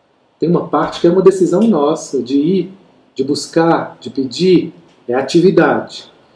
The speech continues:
E depois tem uma outra parte, que é um outro tipo de atividade, que ela é mais orgânica. O guia fala que o crescimento emocional, ele é orgânico.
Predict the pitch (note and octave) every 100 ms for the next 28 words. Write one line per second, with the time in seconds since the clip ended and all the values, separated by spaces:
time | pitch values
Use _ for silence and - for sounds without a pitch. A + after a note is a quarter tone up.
0 | _ _ C3 D3+ F3 F3+ F3 E3+ F3 C#3+
1 | - C#3+ E3 - - - - _ _ _
2 | _ - D#3+ E3 G#3 - - - - A3
3 | B3 E3 B2+ B2+ - A2+ A2 B2 C#3 C3+
4 | - - _ _ _ _ _ - C#3 D#3
5 | C#3+ D#3 F3 F3 B2+ D3 F#3+ F3+ - -
6 | A2 - - _ _ _ B2 B2 F3 -
7 | D3 F3 F3+ B2+ - - _ _ _ _
8 | _ _ - E3 E3 E3+ G3 - E3 C#3
9 | D3+ G3 F3 D3 D3+ C#3+ - B2 B2 D#3
10 | C#3+ E3 D#3+ C3 E3 G3 D#3+ - G#2+